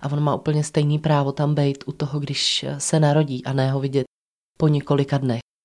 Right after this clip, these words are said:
A samozřejmě, jak, jak potom, když už to dítě je venku, tak, eh, se vytváří všechny ty vazby, že jo, a ženská má strašně moc hormonů a všeho, ale, eh, oni přesto ty výzkumy jako ukazují, že když, eh, ten táta je ve spojení s tím dítětem, když si ho chová, když ho má prostě kůži na kůži,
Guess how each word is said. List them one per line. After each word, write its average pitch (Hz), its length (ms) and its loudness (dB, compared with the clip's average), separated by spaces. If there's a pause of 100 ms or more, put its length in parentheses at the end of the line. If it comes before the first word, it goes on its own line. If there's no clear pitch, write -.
(840)
A 180 60 2
samozřejmě, 180 580 6
jak, 175 260 -2
jak 156 240 -2 (180)
potom, 160 500 2 (480)
když 151 200 -6
už 151 120 -6
to 156 100 -2
dítě 143 280 -2
je 156 80 4
venku, 135 420 0
tak, - 400 -8
eh, - 60 -2 (300)
se 160 220 0
vytváří 156 560 2
všechny 156 320 -2
ty 160 100 -2
vazby, 143 480 -2
že 143 120 -4
jo, 135 160 -4
a 151 140 -4 (100)
ženská 143 460 -2
má 139 180 -4
strašně - 360 -8
moc 143 140 -4
hormonů 147 500 2 (540)
a 156 280 2
všeho, 139 680 -2
ale, 151 520 2
eh, 156 320 -4
oni 160 240 0
přesto - 440 -6
ty 170 120 -2
výzkumy 165 460 2
jako 175 200 2
ukazují, 160 480 2
že 160 120 0
když, - 400 0
eh, 147 300 2
ten 170 220 4
táta 170 440 2
je 175 100 2
ve 147 100 -2
spojení 151 460 -2
s - 80 -8
tím 175 180 0
dítětem, 175 600 2
když 139 240 -4
si - 160 -2
ho 147 100 2
chová, 156 500 2
když 135 280 -2
ho 147 140 0
má 143 240 2
prostě 147 360 -4
kůži 143 340 -2
na 139 120 0
kůži, 165 400 0